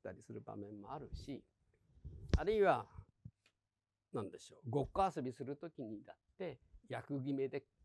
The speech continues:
こうどうするかを話し合うこともある。そう、それがこう話し合いに生きてくる。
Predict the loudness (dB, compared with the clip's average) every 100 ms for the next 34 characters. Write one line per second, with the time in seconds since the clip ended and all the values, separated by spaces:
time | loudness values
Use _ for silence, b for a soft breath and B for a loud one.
0 | _ -12 -6 -4 -2 0 0 -4 -8 -4
1 | -2 -2 -4 -12 -8 -8 -8 -12 -20 -20
2 | -20 -20 _ _ _ _ _ _ _ _
3 | _ _ -20 -20 _ -2 0 6 8 8
4 | 6 6 0 4 4 4 6 6 6 2
5 | -2 -8 -20 _ -20